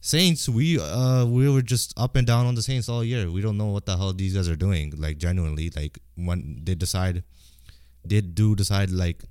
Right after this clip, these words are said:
I think fourth quarter, it just something happens to them where they, like, now the game starts, and they don't, they don't take into account that the first three quarters, you know, do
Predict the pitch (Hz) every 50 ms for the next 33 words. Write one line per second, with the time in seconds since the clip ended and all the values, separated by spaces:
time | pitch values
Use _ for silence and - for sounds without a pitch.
0 | - - - 87 107 104 - - 101 98 101 - - - 101 98 92 92 87 87
1 | 82 - - 73 78 87 92 90 - 98 90 87 101 87 87 90 101 - 95 85
2 | 76 - 82 82 85 85 82 80 82 82 80 82 80 80 78 78 - _ _ -
3 | - - - _ - - 92 85 90 92 98 98 82 85 87 87 82 76 - 110
4 | 95 82 82 90 - - - - - - - - - - - - _ _ - -
5 | 90 87 82 82 82 98 104 - 90 92 95 87 101 101 95 - 107 95 - 92
6 | 87 - 101 98 87 - - - - - 92 87 - - 87 - - 90 85 87
7 | 85 80 - - - - - - - - - - _ - - - 95 87 82 80
8 | 80 - - - - - 98 98 98